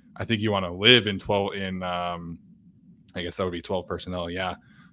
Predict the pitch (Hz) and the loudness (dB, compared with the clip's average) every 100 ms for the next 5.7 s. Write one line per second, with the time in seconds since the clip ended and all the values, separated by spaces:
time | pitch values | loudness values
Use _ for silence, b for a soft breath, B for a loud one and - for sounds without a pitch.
0 | - 101 92 90 92 107 95 - 104 - | -4 0 0 -2 -4 -2 -4 -4 -6 -2
1 | 104 - 95 92 92 87 87 95 101 90 | -2 2 2 2 -2 -6 -10 -4 -4 -4
2 | 98 - - 101 95 95 92 87 - 85 | -8 -12 -4 -2 0 2 0 -2 -2 -2
3 | 85 85 - 90 87 - 90 90 92 90 | -2 -4 -6 -6 -6 -4 -4 -4 -6 -4
4 | 87 92 87 90 87 - 90 90 95 87 | -6 -6 -6 -4 -6 -6 -8 -6 -2 0
5 | 87 - 90 87 - 87 82 | 0 0 -2 -2 -2 -2 -4